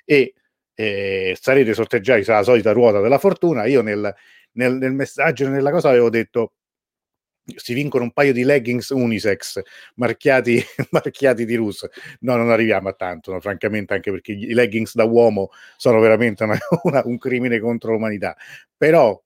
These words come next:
chi verrà sorteggiato potrà vincere quest'altro fantastico premio che so che tutti quanti aspettate altro, cioè questo astuccio, sempre di, di Rus, eh, che è carino, dai, cioè, insomma, una pochette, un,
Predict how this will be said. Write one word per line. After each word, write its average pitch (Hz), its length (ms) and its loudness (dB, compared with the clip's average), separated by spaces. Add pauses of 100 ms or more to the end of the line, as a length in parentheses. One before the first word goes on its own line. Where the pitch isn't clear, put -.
chi 127 400 -4
verrà 117 540 -2
sorteggiato 127 760 -4
potrà 120 260 -4
vincere 95 380 -8
quest'altro 92 840 -8 (440)
fantastico 104 760 -2
premio 110 400 2
che 90 100 -6
so - 220 -2
che 98 120 -10
tutti 104 240 -10
quanti 104 220 -4
aspettate 147 420 -2
altro, 92 320 -8
cioè 90 160 -6
questo - 240 -10
astuccio, 110 560 -6 (300)
sempre - 280 -2
di, 98 140 -4
di 123 80 0
Rus, 85 320 -6
eh, 80 420 -4
che 92 120 -8
è 82 80 -10
carino, 101 420 -4
dai, 82 220 -8
cioè, 92 120 -6
insomma, 80 340 -12
una 85 120 -12
pochette, 98 480 -2
un, 90 240 -4